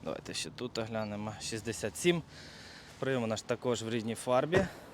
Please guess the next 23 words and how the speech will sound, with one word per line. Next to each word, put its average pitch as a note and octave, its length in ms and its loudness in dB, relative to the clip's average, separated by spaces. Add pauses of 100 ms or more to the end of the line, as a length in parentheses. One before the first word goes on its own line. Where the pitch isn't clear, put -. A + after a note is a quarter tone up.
(1700)
Так, A2+ 340 8 (400)
давайте A2 440 6
я A2 60 4
візьму A2 280 0
в A2 40 -2
другу A#2 280 4
руку, C3 220 4
щоб A2 180 0
було A2 240 0
зручніше A#2+ 600 -2
вам A#2 160 0
показувати. A2+ 760 2 (480)
Сто - 280 0
сім, F3 420 0 (1500)
сто - 200 0
шістнадцять, C#3+ 840 0 (640)
сто A2+ 200 2
десять. C3 400 4
Дверка A2+ 320 4
також A2+ 340 0
в A2+ 80 -2
рідній G#2+ 260 0
фарбі. A#2 440 4